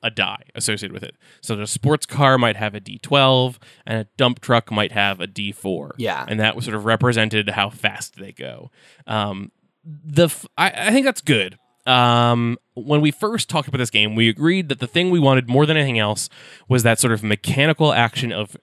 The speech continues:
Speaker 1: shifting your car, like shifting gears.
Speaker 2: Yeah.
Speaker 1: Um, and so here is my sort of middle ground. Every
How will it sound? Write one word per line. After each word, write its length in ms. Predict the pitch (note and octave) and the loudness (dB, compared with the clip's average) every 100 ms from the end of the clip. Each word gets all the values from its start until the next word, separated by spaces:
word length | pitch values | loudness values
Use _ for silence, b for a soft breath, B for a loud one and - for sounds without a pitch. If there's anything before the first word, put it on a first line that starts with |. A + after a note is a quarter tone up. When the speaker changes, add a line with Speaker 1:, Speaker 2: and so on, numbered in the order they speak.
| _ | _
Speaker 1:
shifting 640 | - - D3+ - D3+ D#3+ | -4 -2 -2 0 0 0
your 160 | D3 C3+ | -2 -4
car, 480 | - C#3+ D#3 G3+ - b b b | 0 2 2 -2 -8 b b b
like 140 | A2+ - | -6 -2
shifting 340 | C3+ - A2+ | -2 0 -2
gears. 300 | G#2+ A#2+ D#3 | 0 -2 -2
Speaker 2:
Yeah. 260 | A#2+ G2 G2 _ _ _ _ _ - | -4 -6 -12 _ _ _ _ _ -4
Speaker 1:
Um, 400 | A2+ A#2+ A2+ A2 - | 2 4 4 2 0
and 240 | B2+ B2+ | 2 4
so 580 | A#2 - C3 B2 B2 B2 | 2 4 6 6 6 4
here 360 | G#2 A#2 G3 A#3 | 0 -4 -2 0
is 160 | G#3 | 0
my 240 | G3+ F3 D3+ | 0 0 0
sort 220 | C#3 B2 | 0 -2
of 100 | A#2 | 0
middle 240 | A2+ G2+ | 0 0
ground. 480 | F#2+ F2 - - - _ _ _ _ _ _ _ _ | -2 -6 -10 -20 -20 _ _ _ _ _ _ _ _
Every 380 | B2 F3 A3+ F#3 | -4 0 -2 -4